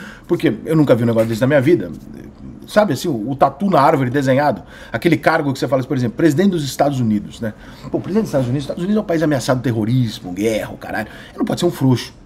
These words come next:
né? Não dá pra você colocar um cara legalzão ali, né? É, mas não dá, entendeu? Porque é um ambiente que não dá. O presidente da C B F, pra lidar com toda aquela politicagem, aquele bando de filha da puta em volta dele,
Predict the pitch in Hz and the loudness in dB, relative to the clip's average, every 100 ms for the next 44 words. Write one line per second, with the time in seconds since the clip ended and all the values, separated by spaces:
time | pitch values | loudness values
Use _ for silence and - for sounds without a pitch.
0 | - 110 110 151 165 - 160 156 135 135 | -12 -4 -2 2 0 0 0 0 2 0
1 | 131 131 131 131 117 120 107 87 - - | 0 0 4 4 4 0 0 -4 -12 -20
2 | - 117 123 - - - - - - - | -4 0 0 -2 -20 -20 -12 -8 -8 -10
3 | - 427 - 254 285 240 127 127 - 117 | -18 -18 -6 -4 0 2 2 -2 -6 -2
4 | 123 117 - 139 240 320 277 156 180 - | 0 0 0 -2 0 2 4 6 4 0
5 | 240 208 202 370 320 160 123 117 95 123 | 0 0 2 2 4 2 0 -2 2 4
6 | 120 - 120 135 131 120 110 226 254 185 | 4 -2 0 2 2 -2 4 8 8 6
7 | 156 147 131 - 110 110 156 139 117 247 | 2 0 -4 -2 -4 -2 0 0 6 6
8 | 262 202 156 165 156 139 110 131 127 120 | 8 4 2 0 2 2 -2 -4 -2 0
9 | 117 104 101 | 0 -2 -4